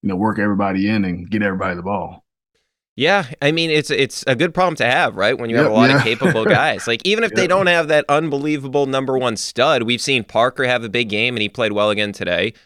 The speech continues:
Speaker 2: We've, of
Speaker 1: Yep.
Speaker 2: course, seen Agholor have a big game. Thornton got involved today. Jonnu Smith got involved,
Speaker 1: Yeah,
Speaker 2: which
Speaker 1: yeah,
Speaker 2: that
Speaker 1: that's,
Speaker 2: was
Speaker 1: I,
Speaker 2: great.
Speaker 1: I lo-, I love to see it. They gotta, <laughs> they gotta get him the ball more. Just find a way to get the ball in that guy's hands. You,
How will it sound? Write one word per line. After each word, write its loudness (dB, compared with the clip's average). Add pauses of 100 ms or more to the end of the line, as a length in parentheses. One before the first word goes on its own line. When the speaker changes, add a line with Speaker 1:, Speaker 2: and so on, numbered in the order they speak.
Speaker 2:
We've, -4
of 0
Speaker 1:
Yep. -2
Speaker 2:
course, 0
seen 0
Agholor 0
have 0
a -2
big -2
game. -4 (160)
Thornton 2
got 2
involved 0
today. -2
Jonnu 0
Smith 0
got 2
involved, 2
Speaker 1:
Yeah, 2
Speaker 2:
which 2
Speaker 1:
yeah, 0
Speaker 2:
that 4
Speaker 1:
that's, 4
Speaker 2:
was -2
Speaker 1:
I, 2
Speaker 2:
great. 0 (120)
Speaker 1:
I 2
lo-, 2
I 4
love 4
to 2
see 6
it. 6
They 4
gotta, 2 (280)
<laughs> 0
they 4
gotta 2
get 0
him 6
the 2
ball 2
more. 2
Just -8
find 2
a 4
way 6
to 6
get 6
the -2
ball 2
in 0
that -2
guy's 0
hands. 0
You, -2